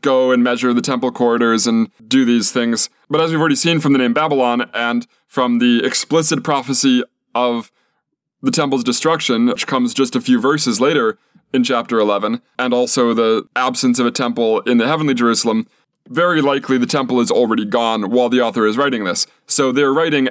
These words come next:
as if they were prophesying the destruction of the temple, when in fact, for the author, this is already settled history. How is that relevant for the king?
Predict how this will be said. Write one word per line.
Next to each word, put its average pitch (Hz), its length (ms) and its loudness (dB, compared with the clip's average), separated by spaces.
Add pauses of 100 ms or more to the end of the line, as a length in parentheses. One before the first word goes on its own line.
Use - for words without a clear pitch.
as 127 220 0
if 196 160 0
they 156 220 0
were 135 100 2
prophesying 123 640 -2
the 117 60 0
destruction 113 440 -4
of 107 60 0
the 104 80 -2
temple, 98 520 -2
when 127 260 -2
in 127 100 0
fact, 123 320 -4
for 127 180 -2
the 123 120 2
author, 120 260 -2
this 113 160 -2
is 110 80 -4
already 110 240 0
settled 101 260 -2
history. 120 400 -4 (380)
How 165 240 0
is 160 80 0
that 165 140 2
relevant 156 340 0
for 139 140 -2
the 120 100 2
king? 196 400 0